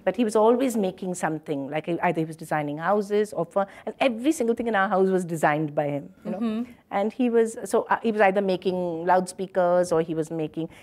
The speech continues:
Speaker 1: he'd take, uh, some baby cot and make it into a sofa, or he was, you know, he was always
Speaker 2: <laughs> He
Speaker 1: doing
Speaker 2: was in
Speaker 1: some
Speaker 2: your
Speaker 1: recycling or doing
Speaker 2: And were you
Speaker 1: something.
Speaker 2: Sa-, Santa's little helper,
Speaker 1: So
Speaker 2: helping
Speaker 1: we
Speaker 2: out?
Speaker 1: were, like, we grew up
Speaker 2: Yeah.
Speaker 1: in that environment.
Speaker 2: Right.
Speaker 1: Uh, Balan Nambiar had this, uh, art club.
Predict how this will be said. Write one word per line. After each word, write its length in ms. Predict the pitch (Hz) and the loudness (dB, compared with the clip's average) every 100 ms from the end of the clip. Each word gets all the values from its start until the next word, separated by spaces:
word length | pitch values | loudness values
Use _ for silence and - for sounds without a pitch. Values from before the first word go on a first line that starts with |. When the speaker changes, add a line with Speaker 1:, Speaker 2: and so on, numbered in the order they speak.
| - | 0
Speaker 1:
he'd 180 | 285 247 | 2 6
take, 300 | 226 226 208 | 4 4 2
uh, 220 | 180 170 - _ - | 4 0 -6 _ -2
some 220 | 196 185 | 0 4
baby 300 | 190 185 190 | 6 6 2
cot 320 | 190 196 196 | 2 2 2
and 100 | 208 | -2
make 160 | 170 170 | -2 -4
it 140 | 160 | -8
into 180 | 165 170 | -4 -4
a 60 | |
sofa, 600 | 165 165 156 - 160 156 151 - 180 | -2 -4 -4 0 2 2 -2 -8 0
or 100 | 202 | 2
he 120 | 233 | 4
was, 220 | 262 269 | 2 2
you 80 | 220 | 2
know, 100 | 311 | 2
he 120 | 294 | 4
was 120 | 285 277 | 4 6
always 460 | 294 320 311 262 | 6 6 6 4
Speaker 2:
<laughs> 0 | |
He 60 | 190 | 4
Speaker 1:
doing 140 | 220 | 2
Speaker 2:
was 100 | 349 | 2
in 60 | 170 | 4
Speaker 1:
some 100 | 185 | 4
Speaker 2:
your 160 | - - | 6 6
Speaker 1:
recycling 380 | 185 180 185 | 4 2 -2
or 180 | 175 175 | -2 -2
doing 160 | 170 190 | -2 0
Speaker 2:
And 140 | 226 | 2
were 60 | 185 | 4
you 180 | 285 214 | 4 2
Speaker 1:
something. 220 | 160 220 | 2 0
Speaker 2:
Sa-, 40 | |
Santa's 360 | - 220 220 202 | 0 -2 -2 -4
little 180 | 202 202 | -4 -4
helper, 480 | 196 180 190 175 180 190 | -6 -6 -4 -4 -6 -2
Speaker 1:
So 80 | 294 | 2
Speaker 2:
helping 120 | 285 | 4
Speaker 1:
we 140 | 294 | 4
Speaker 2:
out? 80 | 285 | 4
Speaker 1:
were, 160 | 294 302 | 4 6
like, 160 | 294 | 4
we 100 | 285 | 4
grew 220 | 247 285 254 | 6 6 6
up 140 | 233 | 4
Speaker 2:
Yeah. 100 | 196 | 0
Speaker 1:
in 80 | 214 | -4
that 160 | 170 | -4
environment. 400 | 151 156 220 214 | -6 -10 -10 -6
Speaker 2:
Right. 300 | 208 180 180 - | -2 0 -2 -2
Speaker 1:
Uh, 80 | 185 | -4
Balan 420 | 175 185 190 214 | 2 4 6 4
Nambiar 400 | 214 214 226 233 | 2 4 4 4
had 220 | 233 196 196 | 2 0 0
this, 240 | 202 - | -2 0
uh, 200 | 170 151 - | 2 0 0
art 300 | 196 202 202 - | 2 2 -2 -12
club. 420 | - 170 135 139 | 0 2 2 -4